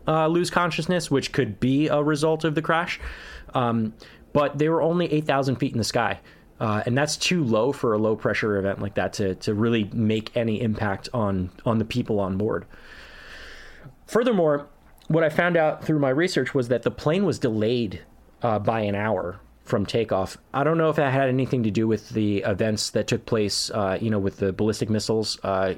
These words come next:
you know, hitting, um, in the air bases in Iraq, uh, but it was delayed. And it's possible that, that, that this delay wasn't no-, like, whatever the Iranian,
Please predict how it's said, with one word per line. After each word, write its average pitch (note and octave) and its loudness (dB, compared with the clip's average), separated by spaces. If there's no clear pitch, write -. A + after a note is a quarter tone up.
you A#2+ 0
know, G#2+ 0
hitting, G2+ 0
um, F#2+ -2
in F#2 0
the G2 -2
air G#2 0
bases G2 -2
in F#2+ -2
Iraq, G#2+ 0
uh, G#2 0
but B2+ 2
it D3 2
was D#3+ 2
delayed. A#2+ 2
And D3 2
it's D#3 0
possible C#3 2
that, B2+ 0
that, A#2+ 2
that B2 0
this C#3+ 2
delay B2 2
wasn't A#2+ 2
no-, G#2 0
like, G#2+ 0
whatever C#3+ 2
the C#3 0
Iranian, B2+ 2